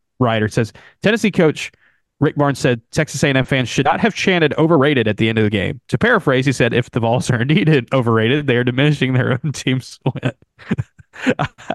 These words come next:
It's always, like, that's something that I've always said, like, "Hey, don't chant overrated because that makes you look like it's not that big of a deal." Be-,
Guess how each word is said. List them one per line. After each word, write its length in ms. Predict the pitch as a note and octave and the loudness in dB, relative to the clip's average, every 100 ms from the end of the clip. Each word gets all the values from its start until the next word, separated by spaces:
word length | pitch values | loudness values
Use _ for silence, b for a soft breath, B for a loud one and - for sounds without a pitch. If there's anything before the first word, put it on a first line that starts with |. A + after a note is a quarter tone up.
| - B C4 - | -8 B -6 -2
It's 180 | G3+ G#3 | -2 0
always, 300 | A3+ D4 A#3 - B | 2 2 2 -2 B
like, 140 | F#3 | 0
that's 180 | A3+ B3 | 0 2
something 280 | D4 C#4 A#3 | 0 0 2
that 120 | F3+ | 2
I've 140 | D#3+ | 2
always 320 | E3+ F#3 G3 F#3 | 2 4 2 2
said, 220 | G#3 F3+ | 0 2
like, 140 | E3 | 2
"Hey, 100 | F#3 | 2
don't 180 | F3 F3 | 2 0
chant 240 | - F3+ | 0 2
overrated 500 | D#3+ D#3 D3+ D3 D#3+ | 4 4 2 4 2
because 320 | D3+ C#3 C3+ A2+ | 2 0 -2 -2
that 180 | C3 B2+ | 0 2
makes 240 | C#3+ - | 0 2
you 100 | C#3 | 2
look 120 | C3 | 2
like 200 | C3+ B2+ | 2 0
it's 160 | B2+ - | -4 0
not 140 | C3 | 0
that 80 | C3+ | 2
big 140 | C3 | 2
of 60 | C3 | 2
a 20 | |
deal." 120 | C3+ | 2
Be-, 200 | B2 C3+ | 2 0